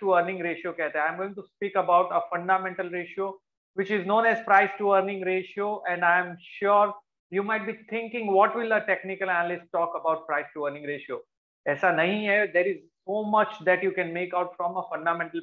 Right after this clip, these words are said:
parameter if you can only plot it and see it on the chart what's happening around. So let me just share that, uh, my presentation with you, which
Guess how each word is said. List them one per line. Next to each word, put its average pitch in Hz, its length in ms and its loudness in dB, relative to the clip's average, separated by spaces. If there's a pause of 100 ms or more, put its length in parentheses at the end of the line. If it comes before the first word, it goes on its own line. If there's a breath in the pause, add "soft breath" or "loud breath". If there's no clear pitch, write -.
parameter 160 420 0 (180)
if - 120 -20
you 160 160 -6
can 165 160 -8 (280)
only 202 280 0 (160)
plot 175 260 8
it 175 180 2 (440)
and 202 180 0 (140)
see 247 160 -4 (140)
it 220 200 -4
on 190 280 4
the 190 60 2 (100)
chart 170 360 2
what's 165 220 -2 (100)
happening 156 400 -6
around. 147 340 0 (340)
So 226 60 2
let 247 200 0
me 254 80 -4
just 226 220 -2
share 214 260 0
that, 208 180 -2 (120)
uh, 175 420 4
my 175 160 -2 (480)
presentation 196 560 -4
with 190 180 -4
you, 202 160 -6
which 190 160 -4